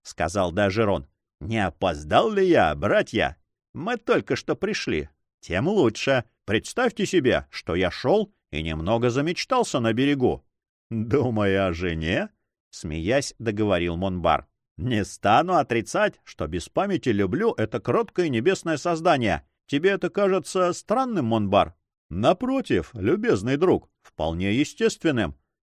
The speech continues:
так как и сам без ума от своей собственной жены". "Я рад слышать это, потому что боялся насмешек. Признаться, они очень огорчили бы меня". Тотчас послышались дружеские возражения.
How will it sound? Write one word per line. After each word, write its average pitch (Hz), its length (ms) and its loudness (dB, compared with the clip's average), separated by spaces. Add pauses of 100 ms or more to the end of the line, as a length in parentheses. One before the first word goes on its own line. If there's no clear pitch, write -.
(140)
так 165 180 -2
как 170 320 2
и 123 120 0
сам 165 500 0
без 87 240 -2
ума 135 360 2 (100)
от 87 140 -2
своей 196 360 2
собственной 127 640 -2
жены". 120 400 -2 (380)
"Я 135 200 8
рад 247 220 4
слышать 160 400 2
это, 76 320 0 (200)
потому 82 360 -4
что - 180 -4
боялся 123 420 2
насмешек. 156 600 -2 (260)
Признаться, 202 640 0 (120)
они 98 320 -2
очень 180 360 -2
огорчили 113 600 0
бы 208 140 0
меня". 185 360 -2 (320)
Тотчас 202 460 0
послышались 196 840 2
дружеские 110 680 0
возражения. 107 760 2